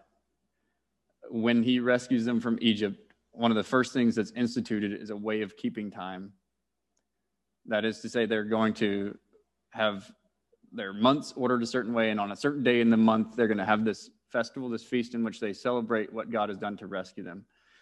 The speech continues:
They're also gonna have this Sabbath ryth-, rhythm every week where they're gonna do this thing over and over and over again to be formed as God's people,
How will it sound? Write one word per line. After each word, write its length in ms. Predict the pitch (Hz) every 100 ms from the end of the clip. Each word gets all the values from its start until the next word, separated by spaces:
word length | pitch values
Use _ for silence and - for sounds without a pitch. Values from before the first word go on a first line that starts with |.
| _
They're 140 | 113 131
also 200 | 143 135
gonna 160 | 120
have 160 | 110 110
this 160 | 107
Sabbath 360 | - 151 156 127
ryth-, 340 | 117 110 113 -
rhythm 320 | 117 110 107
every 240 | 117 123 117
week 400 | 104 101 - - _ _ _ _
where 140 | 113
they're 100 | 110
gonna 120 | 110
do 120 | 107 113
this 180 | 117
thing 200 | - 113 110
over 280 | 131 135 135
and 80 | 123
over 220 | 120 120
and 80 | 113
over 200 | 110 110
again 220 | 107 101
to 60 |
be 120 | 101 104
formed 340 | - 107 101
as 120 | 98
God's 240 | 104 98 -
people, 480 | 131 117 101 95